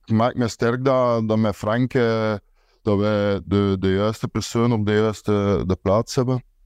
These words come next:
Ik denk ook dat het ideale moment is, eh, voor Frank, eh,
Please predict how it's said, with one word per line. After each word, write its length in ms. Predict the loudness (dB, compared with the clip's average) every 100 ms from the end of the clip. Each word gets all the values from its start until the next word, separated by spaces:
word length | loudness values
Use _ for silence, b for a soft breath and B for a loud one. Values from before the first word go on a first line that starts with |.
| _ -6
Ik 180 | -2
denk 200 | 0 2
ook 180 | 2 2
dat 140 | 2 -2
het 800 | -12 -18 _ _ _ _ _ 0
ideale 400 | 4 4 4 2
moment 420 | 2 2 2 0
is, 360 | -2 -4 -10 -16 _ _ _ _ _
eh, 240 | -2 0 0
voor 200 | 0 -2
Frank, 420 | -2 0 0 0
eh, 460 | 0 0 0 0